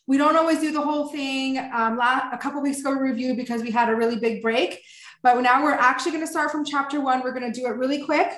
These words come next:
And I think it never, ever hurts to get that little review in 'cause there's so much that we learn and it just kind of helps us put it all in place. Okay, so very, very, very briefly, chapter one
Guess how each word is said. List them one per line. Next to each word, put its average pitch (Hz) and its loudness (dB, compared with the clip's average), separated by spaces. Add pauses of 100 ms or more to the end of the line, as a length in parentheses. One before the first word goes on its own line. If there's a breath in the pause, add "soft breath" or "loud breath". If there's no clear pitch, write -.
(760)
And 247 6
I 247 6
think 254 0
it 254 0
never, 262 0
ever 240 0
hurts 226 -4
to 247 -6
get 220 0
that 214 2 (540 loud breath)
little 247 2
review 247 0
in 240 -4
'cause 226 -6
there's 220 -2
so 294 0
much 294 -2
that 277 0
we 262 -4
learn 240 0
and 220 -6
it 214 -8
just 247 -8
kind 247 2
of 240 -4
helps 233 2
us - 2 (200)
put 233 -6
it 233 0
all 214 8
in 208 0
place. - -6 (120)
Okay, - 2 (360 loud breath)
so - 4
very, 311 8
very, 311 8
very 294 4
briefly, 277 0 (720 soft breath)
chapter 294 6
one 247 4